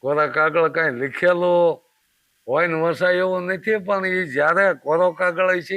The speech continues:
એ લખાય તે વાંચવી છે ને, એમ. એટલે આ સંતોએ કોરા વાંચ્યા છે, કોરો હાવ હતો ને લખી દીધો, એમાં કાંઈ લખાણ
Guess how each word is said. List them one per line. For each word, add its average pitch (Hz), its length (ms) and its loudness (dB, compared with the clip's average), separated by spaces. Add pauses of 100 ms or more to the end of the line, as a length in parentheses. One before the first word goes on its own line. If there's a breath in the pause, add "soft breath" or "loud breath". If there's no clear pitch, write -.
એ - 20 -6
લખાય 156 540 -4
તે 190 80 -4 (120)
વાંચવી 180 460 -6
છે 214 200 -16
ને, 143 100 -20 (480)
એમ. 175 280 -4 (460)
એટલે 156 180 -2
આ 170 200 2
સંતોએ 196 520 0 (160)
કોરા 175 400 2
વાંચ્યા 135 460 -2
છે, 131 100 -8 (120)
કોરો 175 240 2 (120)
હાવ 180 220 2
હતો 170 240 -2
ને 143 180 -10
લખી 127 380 -10
દીધો, - 260 -20 (1300)
એમાં 131 200 -10
કાંઈ 131 240 -2
લખાણ 131 340 -8